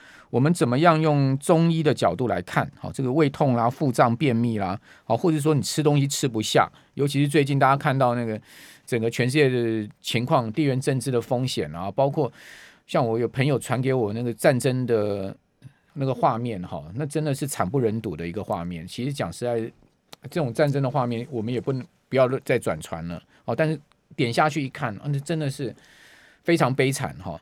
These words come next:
所以这个战争真的是要不得的事情。那很多人可能看了这些影片之后呢，心情也很差，然后吃不下，或者说呢，呃，或者情绪也受到影响哈。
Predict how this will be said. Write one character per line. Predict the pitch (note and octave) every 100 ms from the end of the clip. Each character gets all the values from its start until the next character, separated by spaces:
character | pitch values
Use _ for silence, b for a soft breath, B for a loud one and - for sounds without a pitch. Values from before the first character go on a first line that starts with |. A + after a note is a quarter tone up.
| _
所 | F3
以 | D#3+
这 | D#3+
个 |
战 | D3 D3
争 | C#3 C#3+
真 | C#3+
的 | C3+
是 | C#3 B2 - _ _ _ _ _ -
要 | C#3
不 | B2
得 | A#2 G2
的 | G2+
事 | - G2
情。 | - C#2 -
那 | C#3+ C#3+
很 | - A#2+
多 | D3+
人 | D3+
可 | C#3+ A#2+
能 | B2+
看 | - D3+
了 | A#2+
这 | C#3
些 | C#3
影 | B2
片 | G#2 C#3
之 | A#2 B2
后 | C#3 A#2+
呢， | G#2+
心 | G#2+ C#3+
情 | C3+ A#2
也 |
很 | F#2 E2+
差， | E2 A2+ G#2+ G#2+ _
然 | G2+
后 | A2+
吃 | - B2
不 | A#2+
下， | - A2 F2
或 | C3+
者 | B2+
说 | B2 B2 B2
呢， | B2 C#3 B B B B
呃， | - F#2+ G2 G2
或 | C3
者 | B2+
情 | - A#2
绪 | A#2+
也 | C3
受 | G2 A#2+
到 | A2
影 | F#2+ F2 F#2+
响 | G2 F#2 C#2+
哈。 | E2